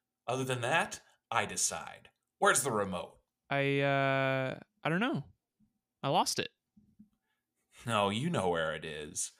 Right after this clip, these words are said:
Speaker 1: There's dirt under your fingernails. You buried it somewhere.
Speaker 2: Dude, this is chocolate.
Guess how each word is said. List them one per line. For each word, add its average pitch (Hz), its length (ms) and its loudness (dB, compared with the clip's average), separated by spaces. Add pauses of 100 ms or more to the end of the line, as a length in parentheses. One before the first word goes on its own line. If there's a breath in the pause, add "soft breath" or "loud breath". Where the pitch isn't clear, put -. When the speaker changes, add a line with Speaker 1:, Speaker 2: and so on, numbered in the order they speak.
(140)
Speaker 1:
There's 113 200 -2
dirt 214 260 8
under 131 180 6
your 98 140 0
fingernails. 87 720 -6 (180 loud breath)
You 147 140 -4
buried 156 420 6
it 92 140 -2
somewhere. 90 480 -2 (1040)
Speaker 2:
Dude, 170 360 2 (320)
this 254 220 -6
is 127 80 -4
chocolate. - 560 -2